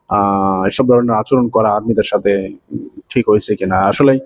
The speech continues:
আহ, শিক্ষিত হতে পারে মেয়েটি, কিন্তু সুশিক্ষিত না। ইউনিভার্সিটি পড়তে পারে, কিন্তু, উম, এখানেই বোঝা যাচ্ছে যে ক্যাপ্টেন আশিক ভাইয়ের, আহ, সে একদম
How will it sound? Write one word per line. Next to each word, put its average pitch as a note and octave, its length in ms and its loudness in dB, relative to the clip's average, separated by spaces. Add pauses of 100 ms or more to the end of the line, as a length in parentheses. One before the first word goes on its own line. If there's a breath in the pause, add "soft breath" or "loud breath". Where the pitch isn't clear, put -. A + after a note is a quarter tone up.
(420 soft breath)
আহ, G2+ 460 0
শিক্ষিত F#3+ 440 0
হতে D#3+ 360 6
পারে A#2+ 200 2
মেয়েটি, G#2 340 0
কিন্তু C3+ 260 2
সুশিক্ষিত - 640 0
না। G2 220 -2 (220)
ইউনিভার্সিটি A2 640 0
পড়তে G#2 240 0
পারে, G#2 220 0 (640)
কিন্তু, G2 280 0
উম, F#2+ 340 -2
এখানেই C#3+ 240 4
বোঝা B2 220 4
যাচ্ছে G2+ 260 0
যে C#3+ 120 4
ক্যাপ্টেন A2 340 2
আশিক A2 300 0
ভাইয়ের, G#2+ 240 0 (440)
আহ, G2 380 0 (280)
সে - 160 2
একদম C#3 480 2